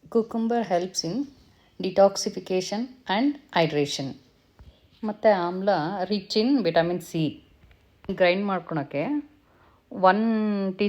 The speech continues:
ಸ್ಪೂನಷ್ಟು ಉಪ್ಪು ಹಾಕಿದ್ದೀನಿ ಮತ್ತು ಒನ್ ಟೀ ಸ್ಪೂನಷ್ಟು ಜೀರಾ ಪೌಡ್ರ್ ಹಾಕಿದ್ದೀನಿ. ಮತ್ತು ನೀರು ಸೇರಿಸ್ಕೊಂಡ್ಬಿಟ್ಟು ಗ್ರೈಂಡ್ ಮಾಡ್ಕೊಳ್ಳೋಣ. ನೋಡಿ, ಇಲ್ಲಿ ನಮ್ಮ ಹೆಲ್ದಿ ಡ್ರಿಂಕ್ ರೆಡಿ ಇದೆ. ಈ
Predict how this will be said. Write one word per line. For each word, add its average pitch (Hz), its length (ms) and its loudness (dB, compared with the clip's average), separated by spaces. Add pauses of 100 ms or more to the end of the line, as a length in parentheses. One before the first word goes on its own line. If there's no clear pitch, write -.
ಸ್ಪೂನಷ್ಟು 180 400 -2
ಉಪ್ಪು 165 200 0
ಹಾಕಿದ್ದೀನಿ 170 460 -4
ಮತ್ತು - 160 -4 (160)
ಒನ್ 190 120 0
ಟೀ 190 180 0
ಸ್ಪೂನಷ್ಟು 180 440 -6
ಜೀರಾ 180 220 6 (100)
ಪೌಡ್ರ್ 151 240 2
ಹಾಕಿದ್ದೀನಿ. 143 400 -8 (580)
ಮತ್ತು 233 160 0 (140)
ನೀರು 196 240 0
ಸೇರಿಸ್ಕೊಂಡ್ಬಿಟ್ಟು 156 520 2 (420)
ಗ್ರೈಂಡ್ 147 240 4
ಮಾಡ್ಕೊಳ್ಳೋಣ. 120 380 -8 (1120)
ನೋಡಿ, 175 240 0
ಇಲ್ಲಿ 156 180 -2
ನಮ್ಮ 160 160 -4
ಹೆಲ್ದಿ 160 220 -2 (100)
ಡ್ರಿಂಕ್ 160 260 -4
ರೆಡಿ 147 260 -2
ಇದೆ. 139 160 -2 (1700)
ಈ - 20 2